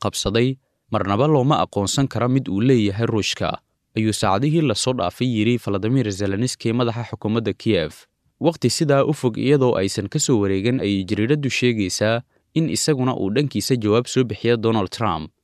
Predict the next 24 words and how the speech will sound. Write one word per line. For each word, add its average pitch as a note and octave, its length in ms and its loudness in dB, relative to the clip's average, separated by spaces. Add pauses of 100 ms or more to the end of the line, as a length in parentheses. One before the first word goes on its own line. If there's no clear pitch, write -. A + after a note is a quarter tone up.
(140)
Waxa D#3 260 0
uuna A2+ 160 2
yiri, A#2 440 0 (300)
"Waxaa G#2 220 -2
kuu E3 220 2
habboon B2 400 0
in D3+ 140 -2
aad G2 140 -2
iska G2 320 -2
aamusto. E2+ 560 -4 (280)
Sababtoo C3+ 520 -2
ah C3+ 180 -2
maxaa C3+ 260 -2
Ruushka C#3+ 360 -2
dagaal A#2+ 300 0
ula A#2 180 0
geli C3+ 220 2
weysay G#2 340 0
sannaddii B2+ 400 -2
laba G2+ 200 0
kun A#2+ 240 -4
afar - 220 -4
iyo G2+ 120 0
toban A#2 360 -2